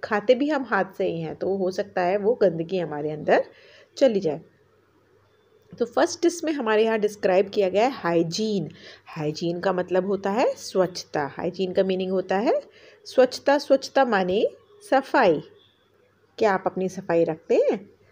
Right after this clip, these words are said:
Hygiene means developing habits of cleanliness and good health। हाइजीन यानी स्वच्छता का मतलब होता है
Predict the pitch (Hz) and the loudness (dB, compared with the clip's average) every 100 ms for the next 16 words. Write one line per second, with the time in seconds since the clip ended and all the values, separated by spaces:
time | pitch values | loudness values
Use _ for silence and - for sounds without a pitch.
0 | _ - 220 214 320 381 466 262 294 - | _ -2 0 2 6 6 6 0 -2 4
1 | 202 170 170 202 185 170 170 175 240 262 | 4 4 0 -2 -2 0 2 0 -2 -4
2 | - _ - 180 165 170 170 165 170 359 | -6 _ -2 0 0 -2 -4 -2 -2 -2
3 | - - 196 190 160 165 165 165 - - | -4 -4 -4 -2 -2 -4 -10 -14 -16 -20
4 | _ - - - 202 180 226 226 220 220 | _ -20 -20 -6 0 0 0 0 2 2
5 | 220 214 - 240 247 240 233 240 254 240 | 2 0 0 -2 0 -2 0 4 4 4
6 | 247 262 277 | 2 2 0